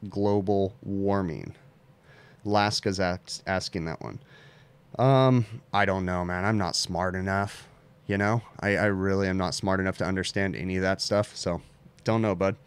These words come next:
Uh, the ninety-eight DeVille, thank you very much for that super chat. You guys, good gosh. Thank you very much, everybody. It's, it's very, very, uh, humbling. So,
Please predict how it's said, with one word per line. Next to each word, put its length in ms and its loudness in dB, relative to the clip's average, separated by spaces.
Uh, 380 4
the 80 0
ninety-eight 400 6
DeVille, 280 4
thank 260 0
you 80 -2
very 160 4
much 240 0
for 80 -4
that 120 2
super 300 -2
chat. 300 0
You 120 -4
guys, 360 2
good 260 -2
gosh. 480 0
Thank 240 2
you 80 0
very 180 4
much, 300 2
everybody. 340 0
It's, 200 -4
it's 180 -6
very, 400 2
very, 440 4
uh, 200 4
humbling. 440 -2
So, 200 -4